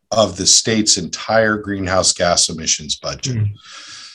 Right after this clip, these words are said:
Speaker 1: So it's about, the total budget's about, I don't know, sixty-five or sixty-six million metric tons. And natural gas combustion in homes and businesses is, uh, maybe it's seven percent today, but, uh, it's around that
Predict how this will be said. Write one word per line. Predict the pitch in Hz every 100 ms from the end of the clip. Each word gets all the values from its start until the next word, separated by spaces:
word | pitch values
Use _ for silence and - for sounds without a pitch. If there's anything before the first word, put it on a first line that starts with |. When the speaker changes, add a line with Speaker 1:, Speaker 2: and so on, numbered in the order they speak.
| _
Speaker 1:
So | - 127 113 107 104 104
it's | 101
about, | - 104 101 98 95 95 95
the | 98
total | - 131 123
budget's | 110 117 113 113 -
about, | 104 104 101 -
I | 101
don't | 95
know, | 90
sixty-five | 87 101 - 104 101 104 104 101
or | 95 82
sixty-six | - 101 - 101 - 95 - 101
million | 98 98 95
metric | 92 - - -
tons. | - 131 127 110 - - - - - _
And | 107 101 98 95 92 92 90 82
natural | 92 110 117 131
gas | 117 113
combustion | - 113 98 95 - 95
in | 92
homes | 95 104 104
and | 104
businesses | 92 87 90 - 92 82
is, | 92 85 -
uh, | 98
maybe | 110 107 98
it's | -
seven | - 87 78
percent | - 80 - 76
today, | - 85 76 73
but, | 82 78
uh, | 90 85
it's | 87 -
around | 104 110 110 107
that | 101 92